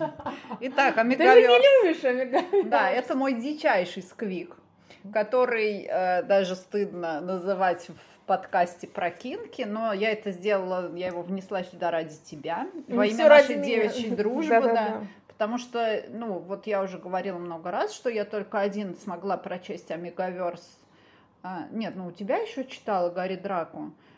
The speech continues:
Speaker 2: Э, ну, как бы смогла прочесть, вот.
Speaker 1: То есть это
Speaker 2: Моё
Speaker 1: уже достижение.
Speaker 2: усилие, да, моё усилие было вознаграждено тем, что я, м, как бы могу теперь сказать, что я читала Амиговёрс, даже два.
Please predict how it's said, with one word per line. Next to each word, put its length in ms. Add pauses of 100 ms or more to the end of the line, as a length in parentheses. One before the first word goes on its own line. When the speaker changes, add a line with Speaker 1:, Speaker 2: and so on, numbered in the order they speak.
(260)
Speaker 2:
Э, 340 (180)
ну, 300
как 260
бы 320 (180)
смогла 440
прочесть, 680
вот. 240 (560)
Speaker 1:
То 60
есть 160
это 160
Speaker 2:
Моё 340
Speaker 1:
уже 120
достижение. 500
Speaker 2:
усилие, 40
да, 200 (460)
моё 260
усилие 380
было 240
вознаграждено 840
тем, 280
что 220
я, 460
м, 520
как 240
бы 100
могу 260
теперь 260
сказать, 440
что 160
я 180
читала 460
Амиговёрс, 680
даже 380
два. 260